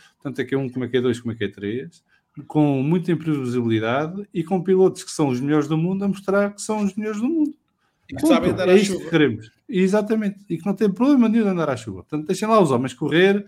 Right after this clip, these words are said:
Speaker 1: quando está a chover e não se ponham a adiar. Portanto, Eduardo, critiquei-te no Mónaco e elogio-te no Canadá. A minha irritação vai para a realização da, da transmissão.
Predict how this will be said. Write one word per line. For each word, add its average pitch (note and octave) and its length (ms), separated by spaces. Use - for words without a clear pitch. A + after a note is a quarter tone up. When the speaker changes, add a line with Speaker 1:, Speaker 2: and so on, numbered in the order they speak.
Speaker 1:
quando E3+ 160
está D#3+ 140
a - 20
chover F3+ 420
e F3 80
não E3 240
se D#3 100
ponham F3+ 240
a C3 60
adiar. F2 320
Portanto, C3+ 280
Eduardo, F3 460
critiquei-te D#3 580
no E3 80
Mónaco F3 400
e D#3 60
elogio-te C#3 400
no B2 80
Canadá. G#2+ 460
A A#3 80
minha C4 160
irritação G#3 400
vai D3 140
para E3+ 180
a - 20
realização G3 720
da, G#3+ 680
da G#3+ 80
transmissão. A3 720